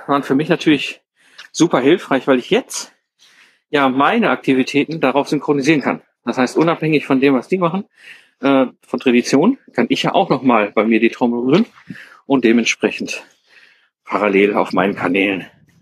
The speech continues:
senden. Und, äh, das hat natürlich den schönen, charmanten Vorteil, dass da natürlich noch einmal mehr Sichtbarkeit entsteht. Fand ich schon mal ziemlich cool.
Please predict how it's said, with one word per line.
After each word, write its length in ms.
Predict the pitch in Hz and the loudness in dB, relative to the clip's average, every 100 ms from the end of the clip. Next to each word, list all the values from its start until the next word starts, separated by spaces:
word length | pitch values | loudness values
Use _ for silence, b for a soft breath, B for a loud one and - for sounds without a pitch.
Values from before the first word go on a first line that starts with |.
| b b b b | b b b b
senden. 480 | - 123 170 127 110 | -2 0 2 2 0
Und, 400 | 92 120 120 - | 2 2 0 2
äh, 300 | 127 127 120 B B | 4 4 2 B B
das 220 | 123 117 | -4 -2
hat 100 | 165 | -4
natürlich 320 | 156 165 143 | 0 0 2
den 160 | 139 120 | -2 0
schönen, 460 | - 160 190 190 - _ _ _ _ | 2 2 2 -4 -14 _ _ _ _
charmanten 400 | - 131 131 120 | -4 0 0 -2
Vorteil, 680 | - 123 131 160 170 175 165 _ | -2 -2 0 0 0 0 -4 _
dass 220 | - 120 - | -8 -6 -2
da 140 | 107 | 0
natürlich 580 | 123 - 127 123 - - b b b b | 0 0 0 0 -4 -18 b b b b
noch 140 | 110 - | -8 -4
einmal 480 | 110 107 104 101 - | -2 0 0 -2 -8
mehr 140 | 110 104 | -6 -2
Sichtbarkeit 520 | 120 - 104 101 92 | -2 -2 -2 -2 -2
entsteht. 340 | 87 - - _ _ | -4 -6 -10 _ _
Fand 200 | 143 151 | -4 -2
ich 60 | |
schon 100 | 165 | 0
mal 100 | 151 | 0
ziemlich 340 | - 151 - - | 0 -4 -4 -2
cool. 200 | 254 | -2